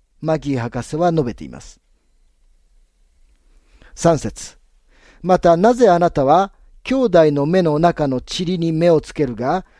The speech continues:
自分の目の中の針には気がつかないのですか？」主は、あなたの兄弟の目の中の小さなおがくずと、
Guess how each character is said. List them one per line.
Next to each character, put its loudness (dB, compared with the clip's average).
自 -8
分 -2
の 2
目 4
の 0
中 0
の 0
針 -2
に -2
は 2
気 -8
が 2
つ -18
か 2
な 2
い 0
の -6
で -12
す -18
か？」 -8
主 0
は、 4
あ -2
な 4
た 2
の 2
兄 -4
弟 4
の -2
目 2
の 0
中 0
の -4
小 -6
さ -4
な -2
お -6
が 2
く -8
ず -14
と、 -6